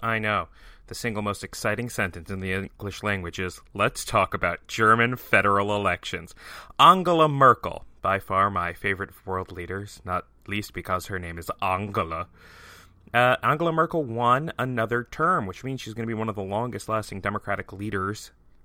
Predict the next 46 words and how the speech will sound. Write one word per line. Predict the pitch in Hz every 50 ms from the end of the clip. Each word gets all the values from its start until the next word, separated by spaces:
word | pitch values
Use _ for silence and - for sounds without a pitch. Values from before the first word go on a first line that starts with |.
| _ -
in | 110 110 104 101 101 98 98 95 -
the | - 98 92
world. | 87 90 92 107 131 156 165 135 98 92 90 -
She's | - 107 92
already | 104 113 127 104 92
served | - - 120 123 -
for | - - -
twelve | - - - 110 104 107 104 92
years. | 98 92 98 117 120 98 87 80 -
This | 113 107
is | 92 92
her | 101 98 -
fourth | - - - 123 127 120 - - - _
term | - - 123 120 113 113 110 107 - -
in | 107 101 - - -
office. | - 160 175 165 - - - - - - - - - - - - - - - _ 120
Now, | 117 113 107 104 98 85 - -
that's | - 110 123 180 - - -
not | 311 311 277 160 -
bad. | 208 240 254 165 101 82 78 - 117
That's | 127 143 185 - -
not | 240 220 208 -
one | 175 175
of | 170 143
the | 120
horrors | 104 147 170 156 127 101 107
of |
the | 120
week. | 143 139 -
As | - -
a |
matter | 123 147 170 139
of | 104 -
fact, | - 131 120 - -
if | -
it | - -
wasn't | 127 123 - - -
for | - 95
this | 82 76 -
second | - - - 131 - - 90 87
addendum | 92 - - 120 120 120 107 98
I'm | 92 90 95
gonna | 92 92 92
have | 95 98 90 -
to | - - -
add, | 120 143 131 110